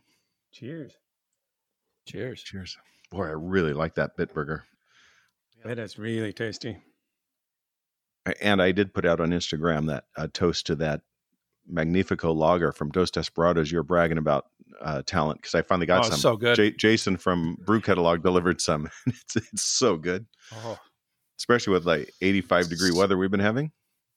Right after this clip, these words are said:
Speaker 4: Yeah, yeah. No, it was great. I was yesterday. It was awesome. I had, I finally got the keg of Sublime tap last, and I'm sitting by the pool. It's, like, eighty-five degrees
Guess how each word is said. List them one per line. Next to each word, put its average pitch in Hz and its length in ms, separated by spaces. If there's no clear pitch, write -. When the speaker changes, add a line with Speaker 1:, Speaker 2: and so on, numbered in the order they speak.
Speaker 4:
Yeah, 135 340
yeah. 123 280
No, 101 180
it 135 40
was 127 120
great. 143 240
I 143 160
was 175 120
yesterday. 170 460
It 135 120
was 135 100
awesome. 147 520
I 127 80
had, 123 180
I 120 160
finally 131 300
got 131 260
the 110 140
keg 131 280
of 131 80
Sublime 123 520
tap 120 300
last, 113 260
and 120 180
I'm 104 100
sitting 131 180
by 113 140
the 110 80
pool. 123 180
It's, 113 100
like, 110 120
eighty-five 117 460
degrees 107 540